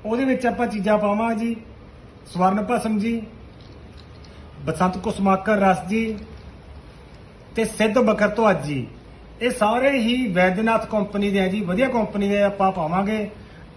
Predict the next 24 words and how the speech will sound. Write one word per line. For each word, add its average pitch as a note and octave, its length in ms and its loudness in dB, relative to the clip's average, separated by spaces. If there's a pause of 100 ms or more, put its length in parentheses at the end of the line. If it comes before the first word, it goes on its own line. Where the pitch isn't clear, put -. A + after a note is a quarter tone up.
ਤੇ A3+ 100 0
ਤੁਹਾਡੇ G#3+ 260 0
ਸਾਹਮਣੇ A3 320 2
ਸ਼ਿਲਾਜੀਤ F#3 500 2
ਪਾਵਾਂਗੇ, G3+ 560 0 (320)
ਸ਼ਿਲਾਜੀਤ F#3+ 500 2
ਦੇ G3+ 100 0
ਟੈਬਲੇਟਸ F#3 520 0
ਹੈਗੇ F3 200 0
ਨੇ A3+ 80 0
ਆਪਣੇ F#3+ 220 -2
ਕੋਲ। G#3+ 240 -4 (240)
ਇਹ A#3 80 -2
ਸਾਰੀਆਂ G#3+ 360 0
ਚੀਜ਼ਾਂ G#3 240 -2
ਪਾ G3 160 -2
ਕੇ G3 160 -4
ਆਪਾਂ G#3 320 -2 (340)
ਤੁਹਾਡੇ G#3+ 200 2
ਸਾਹਮਣੇ G3 300 0
ਨੁਸਖਾ G#3+ 360 2
ਤਿਆਰ G3 240 2
ਕਰਾਂਗੇ D3+ 380 -2
ਜੀ। A2 140 -8